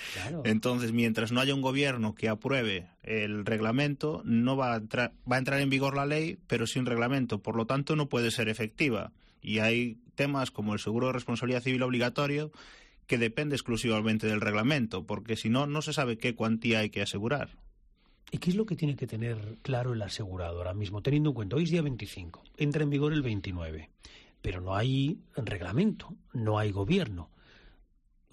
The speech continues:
Speaker 1: ¿Cuáles son los hándicaps con los que se encuentra ahora mismo la sociedad?
Speaker 2: A día de hoy, todo sigue exactamente igual, y el, el viernes, cuando entre la, en vigor la ley, va a seguir exactamente igual con respecto a lo que es el seguro obligatorio para perros,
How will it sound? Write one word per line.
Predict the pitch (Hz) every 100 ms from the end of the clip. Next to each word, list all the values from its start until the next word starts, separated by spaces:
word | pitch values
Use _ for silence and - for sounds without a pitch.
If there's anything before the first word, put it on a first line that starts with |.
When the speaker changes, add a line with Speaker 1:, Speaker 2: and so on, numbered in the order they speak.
| -
Speaker 1:
¿Cuáles | 156 190
son | 180 180
los | 156
hándicaps | - 170 180 180 175 -
con | 131
los | 113
que | 113
se | -
encuentra | 104 98 123 113
ahora | 107 104
mismo | 117 - 113
la | 95 85 80
sociedad? | - 92 87 - - - - - - -
Speaker 2:
A | 120
día | 120 135
de | 139 151
hoy, | 175 160 - - - _ -
todo | 135 135
sigue | 143 143
exactamente | - 123 123 117 113
igual, | 107 110 110 90 - -
y | 107
el, | 104 101 -
el | 101
viernes, | 104 135 139 135
cuando | 117 113 110
entre | 107 113
la, | 113
en | 110
vigor | 110 113
la | 113
ley, | 123 143
va | 135 117
a |
seguir | - 117 113
exactamente | - 110 113 110
igual | 113 135
con | 139 117
respecto | 107 - 117 113 143 -
a | 110
lo | 107
que | 107 113
es | 123
el | 123
seguro | 113 113 107
obligatorio | 104 104 107 120 104 92
para | 85 101 101
perros, | 135 110 87 -